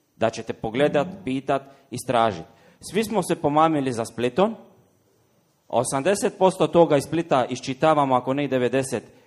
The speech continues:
iz, iz novina, a šta je stvarnost na terenu, ja mislim da niko baš nije dobro upoznat. Jer svaki dan mi svi skupa šetamo Splitom i vidimo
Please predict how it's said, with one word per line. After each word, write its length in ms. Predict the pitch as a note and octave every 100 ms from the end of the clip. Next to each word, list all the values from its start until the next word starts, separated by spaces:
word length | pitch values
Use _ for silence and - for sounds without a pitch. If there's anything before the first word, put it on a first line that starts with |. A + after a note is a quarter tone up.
| _ _
iz, 180 | - A#2+ A2 - _
iz 200 | B2+ A#2
novina, 480 | A#2 B2 D#3 G3 B3 - - _ _ -
a 120 | F3+
šta 160 | -
je 60 | F#3+
stvarnost 400 | F#3+ F#3 G3+ E3
na 80 | C#3+
terenu, 520 | D3 D3+ F#3 F3+ E3 - _
ja 160 | C3 D3
mislim 220 | D#3+ C#3
da 80 | C3+
niko 300 | D3+ C#3 A#2+
baš 280 | G#2+ C3
nije 140 | B2 A#2
dobro 260 | G#2+ F#2
upoznat. 400 | F#2+ - E2 D#2+ - _ _ _
Jer 140 | G#2 A#2+
svaki 260 | - F#3 E3
dan 300 | E3 D#3+ D3
mi 120 | D#3
svi 160 | D3+ D#3
skupa 360 | - D3 C3+
šetamo 460 | A#2 C3+ B2+ G#2+ G#2 - - _ -
Splitom 420 | D#3+ F3+ F3+ C3 -
i 80 | C3+
vidimo 680 | E3 G3 D#3 B2+ A2 -